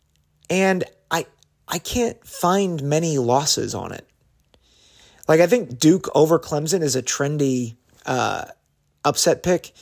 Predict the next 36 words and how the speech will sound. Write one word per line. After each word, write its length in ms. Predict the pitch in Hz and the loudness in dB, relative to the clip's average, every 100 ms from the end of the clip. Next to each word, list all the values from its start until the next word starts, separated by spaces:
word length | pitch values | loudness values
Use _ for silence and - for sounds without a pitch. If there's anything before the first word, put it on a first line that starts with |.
| - - _ - | -20 -20 _ -2
I 100 | 196 | 2
think 200 | 254 180 | 2 4
Duke's 260 | 160 139 - | 2 2 2
good. 280 | 135 131 - | 4 4 2
I 140 | 135 131 | -4 -2
just 220 | 151 - | -4 -2
don't 160 | 127 | -4
think 180 | 110 113 | -4 -8
they 80 | 110 | -8
have 100 | 113 | -8
the 60 | - | -10
talent 380 | - 110 - | -12 -10 -12
for 200 | - 107 | -8 -6
it. 220 | 110 - _ _ - _ _ _ _ _ _ _ | -6 -8 _ _ -20 _ _ _ _ _ _ _
I 60 | 151 | 2
think, 220 | 165 151 - _ - | 2 2 -8 _ -4
you 140 | 143 | 0
know, 80 | 135 | 2
I 80 | 123 | 2
think 240 | - 165 | 0 2
they 80 | 156 | 0
play 240 | - 165 | 4 4
Notre 240 | 151 147 143 | 6 4 4
Dame. 480 | 143 139 139 135 - _ _ | 4 2 -2 -4 -10 _ _
I, 140 | 135 - - | -4 -4 -2
I 80 | 135 | 0
watched 340 | 139 147 - | 4 4 2
Notre 220 | 147 139 131 | 0 2 4
Dame. 540 | 131 127 127 123 120 _ _ _ _ _ - _ _ _ _ - | 2 0 -4 -8 -12 _ _ _ _ _ -20 _ _ _ _ 2
Notre 240 | 403 320 | 4 4
Dame's 180 | 285 202 | 2 0
a 60 | |
nice 260 | 135 135 127 | 0 0 -2
team 220 | - 120 | -4 -4
this 240 | 120 113 131 | -4 -2 -2
year. 300 | 101 117 | -4 -6